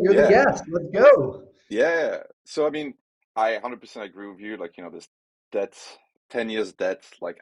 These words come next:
Speaker 2: iPaaS was, like, the holy grail. And actually, I believe that iPaaS basically set us back ten years in the past, like, you know, by connecting all the system by point and point. It's just creating more noise in, across all the data, uh,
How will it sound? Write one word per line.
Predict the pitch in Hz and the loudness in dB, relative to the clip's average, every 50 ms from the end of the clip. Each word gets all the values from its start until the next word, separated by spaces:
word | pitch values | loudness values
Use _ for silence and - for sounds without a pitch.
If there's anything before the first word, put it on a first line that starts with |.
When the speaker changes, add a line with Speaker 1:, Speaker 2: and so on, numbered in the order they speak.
| - | -8
Speaker 2:
iPaaS | 101 98 98 - - 104 101 98 - - - - - | -8 -8 -8 -6 -4 -2 -2 -2 -4 -6 -14 -16 -12
was, | 92 92 87 85 85 | -8 -8 -8 -8 -8
like, | 87 85 85 78 _ | -8 -10 -10 -8 _
the | 92 90 82 | -8 -8 -6
holy | 92 92 90 92 90 | -6 -6 -6 -6 -8
grail. | 82 92 92 90 90 92 95 95 92 - | -8 -6 -4 -2 -2 -2 -2 -4 -6 -8
And | 85 85 82 | -12 -12 -14
actually, | 82 - - - 87 85 85 85 82 | -14 -16 -16 -14 -12 -10 -10 -10 -10
I | 82 | -10
believe | 78 82 82 82 82 78 | -12 -14 -14 -14 -12 -12
that | 76 80 - - | -12 -12 -10 -8
iPaaS | 87 82 - - 82 87 - - | -10 -8 -6 -6 -8 -8 -10 -14
basically | - 82 78 - 82 - - 85 82 82 82 82 80 _ | -16 -16 -16 -16 -18 -18 -16 -16 -14 -14 -16 -20 -20 _
set | - - - 101 95 | -12 -4 -2 0 0
us | 92 90 87 | 0 0 0
back | 78 92 87 85 - | 0 0 0 0 -4
ten | - 98 87 85 85 | -8 -8 -8 -6 -6
years | 87 87 87 85 - - _ _ - | -6 -8 -8 -10 -12 -18 _ _ -16
in | 90 85 | -14 -14
the | 80 | -14
past, | - - - 98 98 95 - - | -10 -8 -6 -6 -6 -6 -8 -12
like, | 80 - _ - | -14 -14 _ -14
you | 90 | -16
know, | 85 78 80 | -16 -14 -14
by | - 85 - | -14 -12 -10
connecting | - 87 85 82 _ - 85 82 85 | -10 -10 -10 -12 _ -14 -14 -14 -14
all | - - 90 90 | -12 -12 -10 -10
the | 90 85 | -10 -12
system | - - 87 - - 92 87 | -14 -16 -18 -14 -12 -12 -10
by | 82 87 85 - _ | -8 -10 -10 -10 _
point | - 85 82 82 | -14 -14 -14 -16
and | 82 _ | -10 _
point. | - 113 113 98 | -4 -4 -4 -4
It's | 92 87 | -4 -4
just | 107 98 - - - _ _ - _ _ _ - | -4 -4 -4 -8 -16 _ _ -20 _ _ _ -6
creating | - - 110 104 107 104 98 | 0 2 2 2 2 -2 -4
more | 98 98 95 | -4 -6 -4
noise | 90 107 131 143 143 143 127 - - - _ _ | -4 -4 -2 -2 -4 -4 -8 -10 -16 -20 _ _
in, | 98 90 85 _ | -18 -18 -16 _
across | - - - 92 90 - - - - | -18 -14 -12 -12 -12 -12 -16 -16 -14
all | 98 95 95 90 | -12 -12 -12 -12
the | 80 95 | -10 -10
data, | 107 110 - - 131 131 131 131 _ _ _ _ _ _ _ - | -10 -10 -8 -8 -10 -10 -10 -14 _ _ _ _ _ _ _ -10
uh, | 92 92 90 87 87 | -8 -8 -8 -8 -10